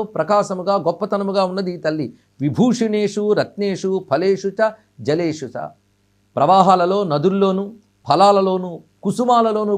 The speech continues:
కూడా ఈ తల్లి ఉంటుందట. అందుకే ఈ తల్లి మంగళదాయకమైన వస్తు రూపంలో ఉంటుంది కనుక మంగళకరమైన వస్తువుని జాగ్రత్తగా వాడుకోవాలి. కుసుమములు మొదలైనవి వాటిపై కాలు వేయడం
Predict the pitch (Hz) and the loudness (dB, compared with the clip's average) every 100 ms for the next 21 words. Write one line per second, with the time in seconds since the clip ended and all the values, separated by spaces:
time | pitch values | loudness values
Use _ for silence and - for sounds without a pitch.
0 | 208 196 190 180 180 156 135 - 160 _ | 0 -2 -4 -6 -8 -12 -14 -12 -14 _
1 | _ _ - 143 190 185 170 156 208 196 | _ _ -8 -4 -2 -2 0 -2 0 -2
2 | 180 139 147 190 214 208 202 202 196 180 | -4 -4 -4 -2 -2 0 0 0 -2 -4
3 | 185 185 175 175 - 247 226 220 202 190 | -6 -6 -6 -8 -4 0 0 0 -2 -4
4 | 156 190 180 170 180 233 - _ - 135 | -6 -6 -4 -6 -2 -4 -4 _ -8 -4
5 | 190 220 214 202 202 196 180 180 - 208 | 0 0 0 0 0 -2 -4 -4 -4 -2
6 | 185 117 170 185 - 175 165 147 131 127 | -2 0 0 0 -6 -2 0 -2 -4 -10
7 | 117 127 127 _ _ - 156 196 196 190 | -8 -12 -16 _ _ -14 -4 -2 0 0
8 | 185 180 160 160 165 160 151 190 147 156 | -2 -2 -2 -2 -2 -2 -2 0 -2 -8
9 | _ _ - 139 151 160 156 139 156 190 | _ _ -2 0 0 -2 -4 2 2 4
10 | 175 156 143 | 0 0 0